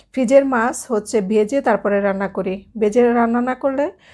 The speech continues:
ফ্রিজের মাছটা খেতে ভালো লাগে না। আর যখন দেখা গিয়েছে যে তাজা মাছটা নিয়ে আসে, তার দুই একদিন, আহ, উম, এইভাবে আমি রান্না করি সবসময়। করে তারপরে, মানে, খাই আর কি। অসম্ভব মজা হয় কিন্তু। আর আমাদের গ্রামে এই ত-, এই তরকারিগুলো এইভাবে রান্না করে থাকে,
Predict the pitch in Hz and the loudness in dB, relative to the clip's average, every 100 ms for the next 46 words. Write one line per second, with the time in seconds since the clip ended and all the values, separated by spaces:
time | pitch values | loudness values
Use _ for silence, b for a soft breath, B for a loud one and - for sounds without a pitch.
0 | b - 247 247 240 233 - 269 262 240 | b -8 0 4 4 2 0 -2 -2 -2
1 | 269 196 190 190 190 190 190 - 214 208 | -2 -2 -2 0 0 -4 -6 -4 -2 0
2 | 233 254 254 247 240 240 254 254 240 240 | 0 0 -2 0 0 0 -2 -2 -2 -2
3 | 240 233 240 240 240 262 262 262 254 - | 0 0 2 0 0 -4 -4 -4 -4 -8
4 | - B B B - 220 208 202 254 240 | -10 B B B 0 2 2 0 2 2
5 | 226 311 403 - 220 214 214 - 226 220 | 0 -6 -8 -6 -4 -4 -4 -6 -4 -4
6 | 226 _ - 247 233 220 208 196 185 190 | -8 _ -4 2 4 4 2 2 0 -2
7 | 185 185 - - - 202 185 - 247 277 | -4 -6 -6 -10 -12 -12 -10 -4 0 0
8 | 508 _ - 196 202 202 196 196 190 190 | -2 _ -2 -2 2 2 2 -2 -4 -6
9 | 196 190 185 - - - 247 254 269 254 | -2 -2 -2 -8 -12 -8 -6 -2 -4 -2
10 | 202 196 196 196 190 190 190 202 190 196 | -2 0 0 0 -2 -4 -8 -6 -8 -10
11 | B B B 220 208 208 202 208 233 233 | B B B 0 2 2 0 0 0 0
12 | 415 _ _ - 196 208 208 214 226 240 | -2 _ _ -18 -6 0 2 2 0 0
13 | 220 220 220 220 214 208 214 220 220 233 | 2 0 0 0 0 -2 -2 0 0 0
14 | 240 233 233 240 240 220 214 208 226 202 | 0 0 0 -2 0 0 0 0 0 0
15 | 214 226 247 247 240 294 | -4 -4 -4 -4 -6 -6